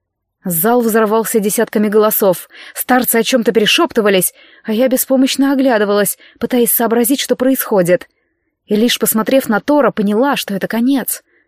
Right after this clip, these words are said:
Мужчина сидел, склонив голову на соединенные ладони.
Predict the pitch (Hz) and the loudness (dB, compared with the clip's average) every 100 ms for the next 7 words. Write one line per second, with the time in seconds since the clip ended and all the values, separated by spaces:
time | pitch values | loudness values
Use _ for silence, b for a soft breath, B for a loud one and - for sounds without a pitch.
0 | _ _ _ 196 208 - 220 196 220 214 | _ _ _ -2 0 2 2 2 2 4
1 | 285 - 214 226 202 220 294 233 220 185 | 2 2 2 2 0 2 2 4 2 0
2 | b b b 220 254 254 262 254 233 277 | b b b 0 0 2 2 2 2 2
3 | 262 254 262 285 233 202 180 165 | 4 4 4 2 4 2 2 -2